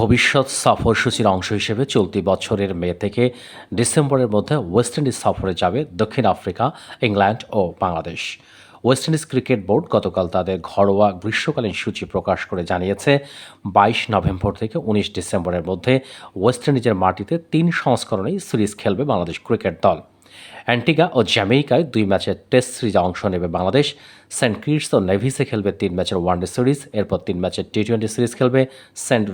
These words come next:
ভিনসেন্টে। টেস্ট সিরিজ শুরুর আগে অ্যান্টিগায় বাংলাদেশ একটি গা গরমের ম্যাচ খেলবে বলেও জানিয়েছে ক্রিকইনফো। ওয়েস্ট ইন্ডিজের তিন দলের এই সফরসূচি শুরু হবে দক্ষিণ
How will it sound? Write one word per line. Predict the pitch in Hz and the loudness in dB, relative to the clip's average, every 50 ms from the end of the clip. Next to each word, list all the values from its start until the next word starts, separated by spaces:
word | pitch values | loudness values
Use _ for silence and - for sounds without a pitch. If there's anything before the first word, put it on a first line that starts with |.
| 87 | -2
ভিনসেন্টে। | - 107 95 - - 110 92 85 - 85 78 - - - - - - - - - _ _ _ - | -2 -2 0 2 2 0 0 0 -4 -10 -12 -14 -18 -20 -20 -20 -20 -20 -20 -20 _ _ _ 2
টেস্ট | 160 156 156 - - - - | 2 2 2 0 -6 -4 0
সিরিজ | - 139 120 - - | 2 4 4 2 0
শুরুর | 117 104 104 104 101 92 | 0 2 4 4 4 4
আগে | 90 139 143 - | 2 0 -2 -2
অ্যান্টিগায় | 110 113 110 104 - 151 127 147 180 139 | -2 -2 0 0 0 0 0 2 2 2
বাংলাদেশ | 110 101 95 92 87 - 98 | 2 2 2 0 -2 -4 -6
একটি | - - 95 85 85 98 | -6 -6 -6 -4 -2 0
গা | 87 92 92 104 | 0 0 0 0
গরমের | 101 98 92 101 98 87 95 | 0 0 0 -2 -2 0 0
ম্যাচ | 95 92 - - - - | 0 0 0 -2 -4 -2
খেলবে | - 120 120 139 135 | -2 0 0 0 0
বলেও | 135 123 110 95 - 98 | 0 0 0 0 0 -2
জানিয়েছে | 87 87 92 95 - - 120 120 120 123 - - - - | -2 -2 -4 -6 -4 0 0 0 0 -2 -6 -12 -2 0
ক্রিকইনফো। | 151 139 - 117 95 85 - - 101 87 - - - _ _ _ _ - - - - - - - - - | 2 2 2 0 -4 -6 -8 -8 -8 -8 -10 -12 -16 _ _ _ _ -20 -20 -20 -20 -20 -20 -20 -6 0
ওয়েস্ট | 110 131 139 - - 196 | 2 2 2 2 2 2
ইন্ডিজের | 190 170 139 165 175 170 - | 2 4 4 4 2 4 2
তিন | 156 143 135 131 | 2 4 4 4
দলের | 131 139 151 123 123 | 2 2 2 2 2
এই | 120 117 - - | 2 2 0 2
সফরসূচি | - 110 107 - - 143 147 - - 156 - - - | 2 4 4 4 2 -2 -2 -2 -4 -4 -4 -4 -2
শুরু | - 117 107 98 | 0 0 2 2
হবে | 123 170 170 113 87 87 117 | 0 0 -2 -4 0 0 0
দক্ষিণ | 110 - - 131 | 2 2 2 4